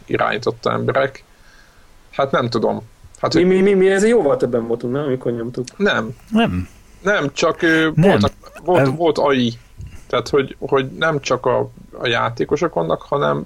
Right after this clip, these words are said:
Speaker 1: vannak mások is. Akik nem játékosok, azt, hogy nem le-, tehát azt mondták, hogy, hogy túl nagy lenne a káosz, mert ugye, ha mindenki lehív egy, egy, egy titánt, mondjuk nem lehet titánt lehívni csak, hogyha adott dolgokat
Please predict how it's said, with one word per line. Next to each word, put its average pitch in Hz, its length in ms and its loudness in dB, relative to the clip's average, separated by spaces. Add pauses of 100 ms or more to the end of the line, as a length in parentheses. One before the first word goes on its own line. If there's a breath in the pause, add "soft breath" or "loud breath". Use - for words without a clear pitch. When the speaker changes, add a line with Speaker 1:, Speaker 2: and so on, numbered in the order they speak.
Speaker 1:
vannak 120 440 -2
mások - 380 -6
is. - 220 -8 (800 soft breath)
Akik 127 280 -4
nem 139 180 0
játékosok, 139 560 0
azt, - 280 -2 (220)
hogy 123 220 0
nem 120 260 0
le-, 117 100 0
tehát 120 320 -6
azt - 200 0
mondták, 131 340 -2
hogy, 131 300 -2
hogy 127 200 -2 (220)
túl 135 160 2
nagy 117 140 0
lenne 117 200 0
a 110 40 0
káosz, 131 400 0
mert 131 140 0
ugye, 127 180 0 (400 loud breath)
ha - 180 -4
mindenki 151 480 2
lehív 131 440 0
egy, 113 280 0
egy, 113 320 -4
egy 113 200 -4
titánt, 139 480 -2
mondjuk 123 220 0
nem 143 180 0
lehet 139 420 -2
titánt 123 380 -2
lehívni 120 340 0
csak, 120 280 -4
hogyha 117 280 -2
adott 120 420 -2
dolgokat 117 760 -2